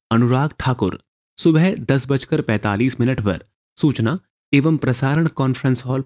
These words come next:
पांचवी मंजिल, शास्त्री भवन, नई दिल्ली में युवाओं से संबंधित जी ट्वेंटी स्थापना बैठक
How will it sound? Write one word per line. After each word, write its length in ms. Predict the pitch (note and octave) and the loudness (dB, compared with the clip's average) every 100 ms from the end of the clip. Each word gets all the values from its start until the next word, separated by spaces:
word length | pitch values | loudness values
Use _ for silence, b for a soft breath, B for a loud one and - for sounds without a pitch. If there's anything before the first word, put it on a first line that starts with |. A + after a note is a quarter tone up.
| - | -2
पांचवी 340 | A2 G#2+ G2+ | -2 -2 -2
मंजिल, 400 | G2 A2 G#2 - - _ _ - | 0 0 -2 -6 -12 _ _ -6
शास्त्री 420 | C3+ C#3 - F3 | -4 -4 -2 0
भवन, 260 | B2 B2+ | 0 0
नई 140 | B2+ A2+ | 0 0
दिल्ली 320 | G#2+ G2+ B2 | 0 0 0
में 160 | G#2 G#2+ | 0 0
युवाओं 380 | F#2+ F2+ F#2 G2+ | -2 -2 -2 -2
से 160 | - | -4
संबंधित 600 | - G#2+ B2 B2 D#3+ - _ _ G#2 | -2 0 0 0 -2 -4 _ _ -6
जी 320 | B2+ D3 D#3+ | -2 0 0
ट्वेंटी 380 | C3 A2 G#2+ A#2+ | 0 0 0 -2
स्थापना 500 | A2 - G#2+ G#2 F#2+ | -4 -6 -6 -4 -2
बैठक 380 | F#2 A2+ G#2+ | -2 -2 -4